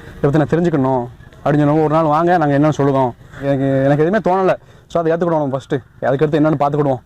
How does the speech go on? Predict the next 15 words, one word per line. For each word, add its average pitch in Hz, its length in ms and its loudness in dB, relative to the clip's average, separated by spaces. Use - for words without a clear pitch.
அப்படின்னு 147 260 2
சொல்லி 156 60 2
இஸ்லாத்தை 156 280 -2
ஏத்துக்கிட்டேன். 135 360 -6
அதுக்கப்புறம் 156 680 -2
என்னன்னா, 165 520 0
அதுக்கப்புறம் 165 380 -2
கொஞ்சம் 175 160 0
கொஞ்சமா 180 220 2
சின்ன 190 180 -2
சின்ன 175 160 0
புக்ஸ்லாம் 170 360 -2
கொடுக்காங்க 160 260 0
படிக்கிறதுக்கு 143 420 0
நமக்கு. 139 240 -2